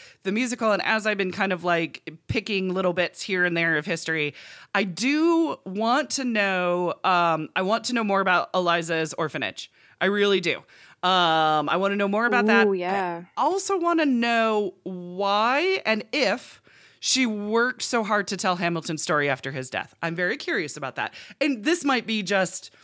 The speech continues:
Speaker 1: you know what I mean, everybody fills in their interpretation on it, but I'm curious to have enough information to
Speaker 2: Right.
Speaker 1: have an interpretation on, uh, why she collected stories. Um,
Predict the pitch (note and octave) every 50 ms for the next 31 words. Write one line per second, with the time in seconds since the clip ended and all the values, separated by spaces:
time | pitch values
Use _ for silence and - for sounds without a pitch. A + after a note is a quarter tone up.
0 | _ - _ _ - - G3+ - G3+ F#3 F#3 F3+ E3+ E3 E3+ E3 E3 D#3+ D#3+ D#3+
1 | - - G3 G3 G3+ G3+ F#3+ E3+ F3+ E3+ D#3+ D#3 - - F3 E3 E3+ E3 E3 -
2 | F3 E3+ D#3+ D#3+ D3+ D#3 D#3 D#3 D#3+ E3 - E3+ D#3 - D#3 C#3+ - - D#3 D#3+
3 | - - A#3 B3+ C4+ C#4 C4 - - A3+ A#3+ B3+ D4 F4 F4 - - - - -
4 | - - - - _ - F3 E3+ G#3+ G3 G3 G3 F#3+ G3 - - G#3 G#3 G3+ -
5 | - B3+ B3 A#3+ A3+ - G#3 G3+ F#3 F#3+ F#3+ F3 E3+ - - F#3 E3+ F3+ F3+ E3+
6 | D#3+ D#3 - E3 D#3+ - F3+ F#3 F#3+ G#3+ A#3+ G#3+ F3 E3+ D3+ C#3+ C#3+ - D3+ C#3
7 | C3+ D3+ C#3 F#3+ D3 D3+ - - D3+ C#3 C3+ D#3+ F3+ - - - - - - _
8 | - F#3+ G3 F#3+ E3+ E3+ E3 D3+ D#3+ D#3+ D#3+ - - E3 D#3+ D3+ D3 D3 C#3+ C#3+
9 | - - F3 E3+ E3 D#3 D#3 E3 - - E3+ - - F3 D3+ C#3+ - - D3 C3
10 | - - C#3+ F#2+ E2 F#2+ F2 - - - - - - - - - G#3 G#3 G#3 G3+
11 | G3 F#3 F3 D#3